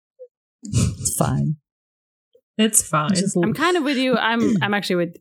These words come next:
Speaker 3: Sarah on this one, though, 'cause, like, yeah, like, if it was in there, like,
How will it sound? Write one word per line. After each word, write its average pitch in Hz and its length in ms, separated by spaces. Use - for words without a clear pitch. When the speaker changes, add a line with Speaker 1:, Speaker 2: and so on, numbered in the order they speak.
Speaker 3:
Sarah 170 360
on 170 80
this 170 180
one, 170 100
though, 165 140
'cause, - 160
like, 180 200
yeah, 180 260
like, 175 200
if 175 80
it 185 100
was 180 200
in 262 380
there, 165 560
like, 165 320